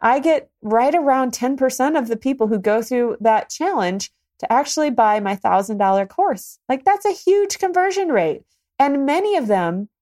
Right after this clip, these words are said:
have never heard of me before this whole event. They saw one of my ads, they heard about it from a friend, and they joined in, they started engaging in the community, they did the challenge, and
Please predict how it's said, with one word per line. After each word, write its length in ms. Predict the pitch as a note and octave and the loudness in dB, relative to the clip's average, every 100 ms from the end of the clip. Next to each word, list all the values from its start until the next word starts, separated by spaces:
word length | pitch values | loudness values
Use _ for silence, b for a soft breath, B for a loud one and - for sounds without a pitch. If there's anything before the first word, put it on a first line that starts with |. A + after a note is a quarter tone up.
| _ | _
have 200 | C4 A#3+ | 0 0
never 540 | B3 B3 B3+ C#4 D#4 | 0 2 2 4 0
heard 260 | D4+ C#4 C4 | 2 2 2
of 100 | A3 | 0
me 280 | F#3 D#3+ E3+ | -2 -2 -4
before 520 | F#3 G3 - G#3+ A3 | -2 -4 0 0 2
this 400 | G3+ G3 - _ | 0 -4 -8 _
whole 760 | G#3 G3+ G#3 G#3 G#3 G#3 G#3+ _ | 0 2 2 0 0 -2 -4 _
event. 520 | G3 E3+ D3+ - - - - | -2 -2 -4 -6 -20 -6 -2
They 120 | G3 | 0
saw 300 | - G3+ A3+ | 2 2 4
one 180 | B3+ C#4 | 2 0
of 60 | |
my 160 | D4 D4 | 0 0
ads, 560 | B3 A#3 A3+ A#3 A3 - _ _ E3 | 2 2 2 0 -2 -12 _ _ -4
they 80 | |
heard 240 | E3 F3 G#3+ | 0 0 2
about 240 | B3+ C4 | 2 2
it 120 | C4+ | 0
from 160 | - C#4 | -2 -2
a 80 | C#4 | -2
friend, 540 | - G3+ F#3+ F#3+ F#3+ - _ _ - | -2 0 0 0 -4 -10 _ _ -4
and 180 | F#3+ | -2
they 140 | F#3 F#3 | 0 -2
joined 460 | F3 F#3+ A3 C4 | 0 0 2 2
in, 380 | A3+ G#3 G#3 G#3 E3+ | 0 0 -2 -4 -8
they 120 | F3+ | -8
started 460 | - F3+ F3 E3 | 0 0 0 -4
engaging 540 | E3 D#3+ F3 G3+ B3 B3 | -6 -2 0 0 0 0
in 100 | B3 | 0
the 100 | B3+ | -2
community, 680 | C4 A3 G#3+ G3+ G#3 G3+ | -2 0 2 0 0 0
they 200 | F#3 D#3 | 0 -2
did 320 | D3+ G3+ A3+ A3 | 0 0 2 0
the 100 | B3 | -2
challenge, 540 | A#3 G3+ G3 G3 F#3+ b b _ - | -2 0 0 0 -4 b b _ -2
and 300 | G3 F#3 | 0 0